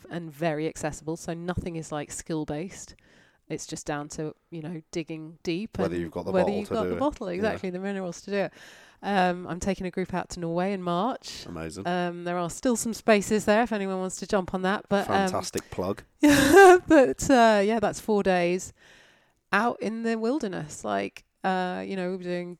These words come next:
Speaker 1: different types of Nordic skiing, husky sledding, which I went out in December to recce the trip, and I thought the husky sledding would be, like, the relaxing part.
Speaker 2: Yeah,
Speaker 1: You
Speaker 2: yeah.
Speaker 1: know, you're lying down in a sled and it's just lovely winter wonderland. It's fucking hard. It's, like,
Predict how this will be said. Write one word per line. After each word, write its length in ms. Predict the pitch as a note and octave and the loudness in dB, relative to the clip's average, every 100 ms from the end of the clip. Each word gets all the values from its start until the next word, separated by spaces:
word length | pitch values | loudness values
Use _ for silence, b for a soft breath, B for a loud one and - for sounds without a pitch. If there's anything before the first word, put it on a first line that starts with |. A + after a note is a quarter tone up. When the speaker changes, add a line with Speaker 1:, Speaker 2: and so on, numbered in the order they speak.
| - | -8
Speaker 1:
different 320 | F3 F3+ F3+ | -8 -8 -8
types 280 | F#3 E3+ - | -6 -6 -6
of 60 | |
Nordic 280 | F3+ E3+ - | -6 -6 -6
skiing, 340 | - F#3 F3+ | -8 -6 -6
husky 400 | E3 - F#3+ - | -6 -8 -8 -8
sledding, 400 | G3 G3 F#3 F#3+ F#3 | -6 -2 0 -2 -4
which 300 | - - - B B B B | -10 -14 -18 B B B B
I 120 | - | -2
went 180 | G3 A3 | -2 -2
out 180 | D#3+ - | -4 -4
in 200 | F3 F3 | -8 -8
December 400 | - G3+ G3+ E3+ | -4 -2 0 -4
to 160 | - | -4
recce 260 | E3+ E3 F3 | -6 -6 -8
the 80 | D#3+ | -8
trip, 320 | - F3+ E3 - | -4 -4 -4 -8
and 220 | - D#3+ | -10 -8
I 160 | E3+ F#3 | -4 -4
thought 220 | F3+ E3+ | -4 -6
the 80 | E3 | -4
husky 280 | E3+ - E3+ | -6 -6 -8
sledding 360 | F3 E3 D#3+ | -6 -6 -6
would 120 | D#3+ - | -6 -4
be, 120 | E3 | -4
like, 180 | D#3 - | -4 -4
the 80 | E3 | -4
relaxing 440 | E3+ - - E3 | -2 -4 -8 -8
part. 300 | D3+ E3+ F3 | -2 0 0
Speaker 2:
Yeah, 60 | F3+ | -2
Speaker 1:
You 60 | |
Speaker 2:
yeah. 40 | F3+ | -4
Speaker 1:
know, 120 | E3+ | -4
you're 160 | E3 E3+ | -4 -2
lying 240 | E3+ E3 | -4 -4
down 240 | E3+ E3 E3 | -4 -4 -6
in 100 | D#3+ | -8
a 60 | |
sled 300 | D#3 F3+ E3+ | -6 -2 -2
and 120 | D#3+ | -4
it's 140 | E3+ - | -12 -12
just 280 | E3+ - F3 | -12 -14 -8
lovely 400 | F3 E3+ E3 D#3+ | -6 -4 -4 -4
winter 300 | E3+ D#3+ E3 | -4 -6 -6
wonderland. 460 | E3+ E3 D#3 D#3 | -4 -4 -6 -8
It's 140 | - - | -10 -12
fucking 460 | - F#3+ F3+ D#3+ | -8 -8 -6 -12
hard. 300 | F3 F#3+ F#3+ | -10 -8 -6
It's, 200 | - - | -8 -6
like, 300 | G#3 F#3+ F3+ | -2 0 -2